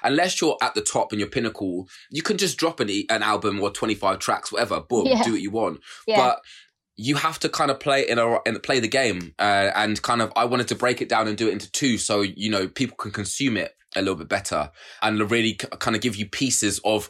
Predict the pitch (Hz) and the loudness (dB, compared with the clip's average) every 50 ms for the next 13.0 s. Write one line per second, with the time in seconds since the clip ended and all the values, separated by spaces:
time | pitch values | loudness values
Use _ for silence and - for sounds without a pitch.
0 | _ - 107 110 104 107 107 104 104 - 107 - - 131 123 110 101 90 80 78 | _ 0 0 0 0 0 -2 -2 -2 -2 -6 -4 -2 -2 -2 0 -2 -4 -6 -6
1 | 76 - - - - - - 117 104 110 107 107 107 117 117 113 110 - 113 104 | -8 -12 -16 -20 -10 -4 -2 0 2 2 0 2 2 2 2 2 0 -2 -2 -2
2 | 104 120 127 127 123 - - 92 92 98 - - 110 104 101 101 104 107 - - | 0 0 0 0 0 -4 -4 -4 -2 -2 -2 -2 -2 -2 -2 -2 -2 -4 -4 -4
3 | 113 110 107 - - _ _ _ _ _ _ _ - - 147 143 127 120 117 - | -2 -4 -4 -4 -10 _ _ _ _ _ _ _ -2 0 0 0 0 -2 -2 0
4 | - 127 127 127 - 196 - - 147 147 156 143 139 - - 123 113 - 127 127 | 2 2 4 4 4 2 2 2 2 2 2 0 -4 -10 -16 -6 -2 2 2 2
5 | 123 117 117 113 107 107 - 120 110 - - 151 160 160 160 165 - - - - | 2 2 0 0 0 -2 0 0 0 2 2 2 2 2 0 -4 -8 -14 -20 -20
6 | - - _ _ _ _ _ - 113 107 - - 110 110 - 160 160 156 156 156 | -20 -20 _ _ _ _ _ -4 -2 -2 -2 -2 -4 -2 0 2 2 2 2 2
7 | - 117 110 107 - 107 - - 110 - - - 160 151 143 131 127 - - 120 | 2 0 0 0 -2 -4 -4 -2 -4 -2 0 0 2 2 2 0 -2 -4 -4 -4
8 | - - 156 156 156 - - 131 131 139 151 147 143 - - 135 135 160 156 - | -2 0 2 2 2 2 0 0 0 0 0 0 0 0 -4 -4 -2 -2 -2 -2
9 | 147 143 139 - - 135 139 131 135 143 160 156 131 113 95 - 110 113 123 139 | -2 -4 -4 -6 -6 -2 0 0 0 0 -2 -2 -2 -2 -2 0 0 2 2 2
10 | 139 135 123 131 127 127 127 131 131 131 127 - - 123 120 120 - - _ _ | 2 2 2 0 0 0 2 0 0 0 -2 -4 -6 -6 -4 -6 -8 -10 _ _
11 | - 113 117 117 - - 104 - - - 107 117 120 120 117 117 120 123 - _ | -6 -6 -6 -4 -2 0 0 0 -2 -2 0 2 2 2 2 0 -4 -8 -12 _
12 | - - - - - - 123 117 113 123 131 123 - 120 120 117 - - - | -20 -20 -20 -20 -6 -2 -2 0 0 0 0 0 2 2 2 0 0 -4 -12